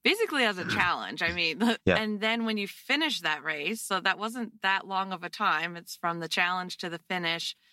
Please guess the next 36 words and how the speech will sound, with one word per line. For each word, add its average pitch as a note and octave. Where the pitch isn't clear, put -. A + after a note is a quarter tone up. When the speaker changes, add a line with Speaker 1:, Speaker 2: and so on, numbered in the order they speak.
Speaker 1:
You G3+
really F3
had F3
a E3+
shift -
in E3
mindset D3+
about C#3
running. C#3
Like, -
it -
seems D#3+
like D#3+
you E3
wanted D#3+
to E3
keep -
chasing F3
that. D#3+
Um, E3
was A3+
there C#4
also G3
a A3
shift -
in F#3
the F3
length E3
of D#3+
your D#3+
running D3+
shorts? -
Did G#3
they A3
start C4
long A3